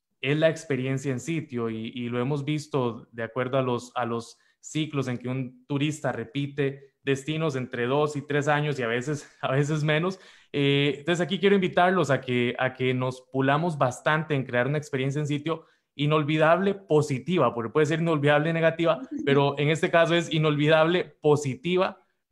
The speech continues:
Speaker 1: para que podamos ser más competitivos y eso también nos ayuda a mejorar el ticket promedio, el consumo interno de cada uno de los,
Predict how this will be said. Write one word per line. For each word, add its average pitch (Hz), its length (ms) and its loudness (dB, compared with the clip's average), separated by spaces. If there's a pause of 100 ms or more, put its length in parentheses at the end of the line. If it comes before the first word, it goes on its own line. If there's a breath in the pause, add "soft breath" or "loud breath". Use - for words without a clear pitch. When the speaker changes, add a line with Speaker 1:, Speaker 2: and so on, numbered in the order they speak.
(140)
Speaker 1:
para 147 200 6
que 151 80 -2
podamos 165 360 2
ser 190 160 0
más 185 200 0
competitivos 170 720 -2
y 165 60 -2
eso 165 160 -6
también 180 300 -2
nos 165 120 -2
ayuda 156 280 0
a 165 40 0
mejorar 143 420 0
el 147 120 -6
ticket 151 320 -8
promedio, 147 640 -2
el 135 140 -8
consumo 139 380 -6
interno 151 500 -2
de 120 120 -4
cada 127 200 0
uno 135 220 -2
de 135 60 0
los, 127 300 -6